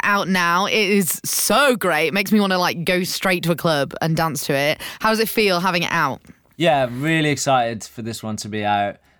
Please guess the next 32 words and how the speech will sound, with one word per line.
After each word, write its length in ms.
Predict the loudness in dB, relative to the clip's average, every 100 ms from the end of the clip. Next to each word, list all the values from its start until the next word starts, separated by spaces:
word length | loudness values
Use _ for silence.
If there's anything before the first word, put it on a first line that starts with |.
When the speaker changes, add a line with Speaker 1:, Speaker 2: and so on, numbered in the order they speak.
| _
Speaker 2:
Um, 840 | -4 0 0 -2 -2 -4 -4 -4 -6
it 160 | -8 -8
feels 280 | -2 -2 0
like 160 | 0 0
ages 340 | 0 0 -2
since 180 | -4 -4
I've 160 | -6 -6
put 140 | -10
a 40 | -8
song 240 | -6 -4
out. 320 | -2 -4 -8 -10
I, 160 | -10 -10 -6
I 200 | -4 -4
collabed 560 | -6 -8 0 0 0 -6
with 260 | -10 -10
Rita 240 | -6 -4 -2
Ora 320 | 2 4 4
last 320 | 2 0 -2
year, 360 | -4 -2 -2 -4 _ _ _
um, 340 | -4 -2 -2 -2
but 120 | -2
I've 180 | -4 -6
been 320 | -6 -6 -10
s-, 340 | -12 -10 -10 -10
just 260 | -8 -4
so 180 | -2 -2
keen 220 | -2 -6
to 100 | -6
get 140 | -8 -8
more 160 | -6
music 360 | -6 -8 -8 -6
out, 280 | -2 -2